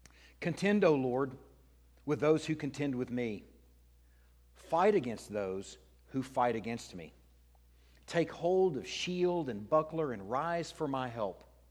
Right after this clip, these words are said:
Draw the spear and javelin against my pursuers." That's that pursuing, that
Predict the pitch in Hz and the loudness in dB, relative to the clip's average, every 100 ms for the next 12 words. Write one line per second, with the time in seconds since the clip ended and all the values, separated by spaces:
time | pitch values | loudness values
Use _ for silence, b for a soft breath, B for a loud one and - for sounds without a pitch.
0 | _ b b b b b 120 156 175 190 | _ b b b b b -2 2 4 2
1 | 156 - - 175 180 180 139 104 110 135 | 0 -6 -4 2 4 4 2 -2 -2 0
2 | 160 170 143 95 156 - 151 135 120 - | 0 -2 -4 -4 -6 -6 -4 -2 -2 -6
3 | 123 - 160 127 92 80 - 110 - - | -8 -2 0 0 -4 -10 -12 -12 -12 -10
4 | 92 - - - - 123 113 90 80 | -10 -10 -18 -16 -12 -8 -6 -8 -10